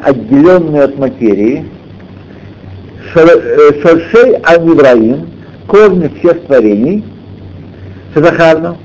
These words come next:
как мы упомянули, Беседер Утхуна, в порядке определённом и в определённых свойствах.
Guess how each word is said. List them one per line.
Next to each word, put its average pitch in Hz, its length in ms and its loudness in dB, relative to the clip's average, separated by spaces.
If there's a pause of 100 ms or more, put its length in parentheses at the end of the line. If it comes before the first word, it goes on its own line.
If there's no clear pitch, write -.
как 147 160 -2
мы 156 140 0
упомянули, 170 580 -4 (540)
Беседер 254 680 0 (180)
Утхуна, 185 640 0 (1600)
в - 60 -20
порядке 202 480 2
определённом 170 760 0
и - 120 -4
в 143 40 2
определённых 156 440 -2
свойствах. 104 540 -4